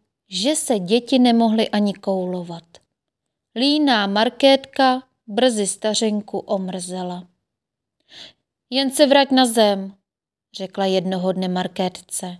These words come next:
„Raději si budu peřiny natřásat sama.“ „Proč ne?“ myslela si Markétka. „Teď dostanu zlato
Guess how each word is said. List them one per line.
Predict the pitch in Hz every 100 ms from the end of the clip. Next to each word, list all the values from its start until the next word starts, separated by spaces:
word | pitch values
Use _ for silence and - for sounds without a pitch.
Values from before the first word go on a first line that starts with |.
| _ _ - - -
„Raději | 277 269 302 294
si | 302
budu | 240 277 285
peřiny | 285 262 285 277
natřásat | 269 262 - 262 254 226
sama.“ | - 220 202 185 180 _ _ _ _ _ _ _ _ _ _ _ _ _ _ _
„Proč | - 196 185 -
ne?“ | 202 196 190 208 - _ _ _ _
myslela | 202 196 - 202 190
si | - 202
Markétka. | 190 190 - 196 190 - 196 190 _ _ _ _ _
„Teď | 302 262
dostanu | 254 269 - 277 202
zlato | 180 196 233 - 277